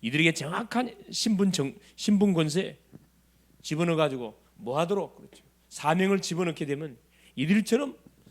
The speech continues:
어, 중요한 사역을 할 수 있는 사람이 없잖아요. 삶들을 사역을 할 수 있는 사람이 이 친구들이에요. 기득권 시대, 막 다민족,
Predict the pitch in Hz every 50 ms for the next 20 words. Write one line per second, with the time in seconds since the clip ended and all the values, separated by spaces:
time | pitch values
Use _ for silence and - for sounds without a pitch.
0 | _ - _ - - _ - 104 98 - - - 127 147 156 160 160 160 151 160
1 | 160 160 147 156 151 143 139 131 - 135 127 123 120 139 147 131 110 - 135 120
2 | 107 98 - - - - 233 381 - - 262 277 247 202 208 208 190 190 180 170
3 | 156 131 156 147 135 139 156 202 175 - - - 123 101 104 - - _ _ _
4 | _ _ _ _ _ _ _ _ _ _ _ _ _ _ _ _ _ _ _ _
5 | _ - - - - _ _ - - - - _ _ _ _ _ _ _ _ _
6 | _ _ _ _ _ _ _ _ _ _ _ _ _ _ _ _ _ _ _ _
7 | - - 104 98 - 110 101 95 - 120 - 98 95 _ - 95 - - - -
8 | - - - 127 127 131 135 147 135 131